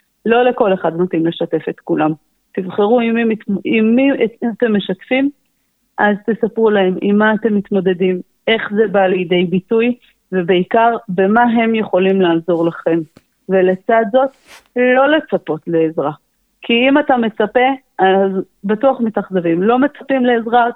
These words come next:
כן משתפים כשצריך. אנשים בדרך כלל, בעיניי, אנשים, אנשים הם אנשים טובים, הם רוצים לעזור. וכשמשתפים ככה,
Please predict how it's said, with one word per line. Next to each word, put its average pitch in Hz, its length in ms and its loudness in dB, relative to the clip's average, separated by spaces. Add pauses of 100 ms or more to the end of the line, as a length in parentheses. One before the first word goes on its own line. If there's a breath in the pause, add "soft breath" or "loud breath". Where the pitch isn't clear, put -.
כן 262 220 0
משתפים 269 540 -2
כשצריך. 269 560 -2 (380 soft breath)
אנשים 208 380 0
בדרך 240 460 0
כלל, 196 340 0
בעיניי, 175 500 0
אנשים, 208 360 -2 (140)
אנשים 196 440 0
הם 285 120 2
אנשים 254 320 -2
טובים, 208 380 -4
הם 175 120 0
רוצים 208 480 -2
לעזור. 156 460 0 (600)
וכשמשתפים 196 1120 0 (300)
ככה, 240 420 0